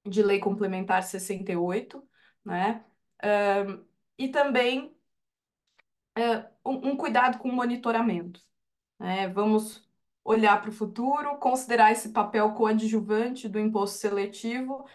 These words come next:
De fato, a gente não pode aqui, é, é, continuar na superfície.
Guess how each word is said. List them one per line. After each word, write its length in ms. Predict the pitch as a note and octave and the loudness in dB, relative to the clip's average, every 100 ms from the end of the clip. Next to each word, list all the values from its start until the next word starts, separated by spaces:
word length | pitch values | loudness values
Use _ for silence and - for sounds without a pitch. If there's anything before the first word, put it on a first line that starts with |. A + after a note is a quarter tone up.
| _ | _
De 220 | G#3+ A#3 | -10 -6
fato, 400 | - G3+ G#3+ G#3+ | 0 0 0 0
a 40 | A3 | 2
gente 260 | A3 A3 | 2 2
não 160 | A3 A3 | 2 2
pode 240 | F#3+ G3 | 2 -2
aqui, 460 | G3+ - G3+ G3+ - - _ - | -4 -6 -6 -6 -8 -20 _ -8
é, 920 | F#3+ F3+ F#3+ F#3 F#3 F3+ F3+ F3+ F3+ | -6 -4 -4 -2 0 -2 -2 -4 -6
é, 60 | F#3 F3+ F3+ | -10 -12 -14
continuar 480 | - G3+ G3+ G3+ F#3 | -6 -6 -2 -2 0
na 140 | F#3 G3 | -2 -6
superfície. 760 | - G3 G#3 - D3+ - | -8 -8 -8 -10 -18 -18